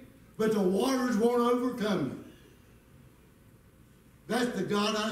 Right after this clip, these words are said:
serve. These three men, these three Hebrew children, they had nothing but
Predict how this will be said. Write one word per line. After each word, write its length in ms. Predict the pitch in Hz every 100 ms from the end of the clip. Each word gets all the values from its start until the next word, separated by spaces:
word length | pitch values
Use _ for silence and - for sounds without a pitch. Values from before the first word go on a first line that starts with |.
| -
serve. 320 | 180 147 - - - - - - - - - -
These 360 | - 254 247 - -
three 280 | 254 254
men, 540 | 247 226 240 247 262 247
these 240 | 220 214
three 320 | - 240 247
Hebrew 720 | 208 202 262 254 247 220 117 - -
children, 720 | - 277 285 262 269 277 214 - - - - - - - - - - - - - - - - - - - -
they 460 | 208 214 208 - - - -
had 340 | 214 208 196
nothing 480 | 240 302 294 294 277
but 300 | 233 220